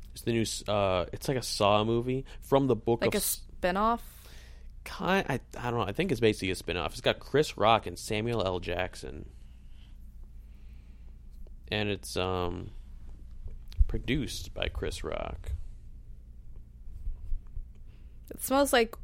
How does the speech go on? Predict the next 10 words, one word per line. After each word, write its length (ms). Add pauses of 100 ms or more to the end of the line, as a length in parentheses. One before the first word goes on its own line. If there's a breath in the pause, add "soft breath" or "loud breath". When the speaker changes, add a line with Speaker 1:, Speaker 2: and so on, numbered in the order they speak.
(240)
Speaker 2:
weed. 520 (1700 loud breath)
It's 180
not 180
me. 240 (840 loud breath)
Speaker 1:
I 100
don't, 280
I 100
don't 140
smell 360
it. 100